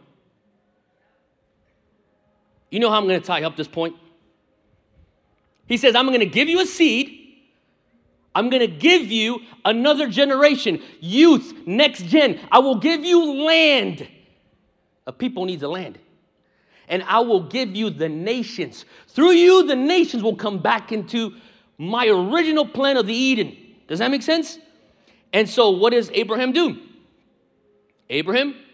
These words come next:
like every human being, tries to help God. How many of you tried to help God before?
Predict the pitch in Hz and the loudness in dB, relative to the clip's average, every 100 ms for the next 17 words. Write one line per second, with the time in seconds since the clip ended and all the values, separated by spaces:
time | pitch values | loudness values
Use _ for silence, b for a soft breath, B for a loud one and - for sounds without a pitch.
0 | _ _ _ _ _ _ - 143 185 190 | _ _ _ _ _ _ -10 -4 -4 -4
1 | 190 185 208 185 220 294 277 - - - | -4 -6 -6 -6 -4 -4 -6 -14 -20 -6
2 | 208 190 185 196 143 139 92 - _ _ | -6 -4 -4 -4 -4 -10 -10 -16 _ _
3 | _ _ _ 175 185 175 165 180 151 156 | _ _ _ -6 -4 -6 -4 -4 -4 -6
4 | 139 120 127 127 185 175 117 | -6 -14 -14 -10 -8 -8 -10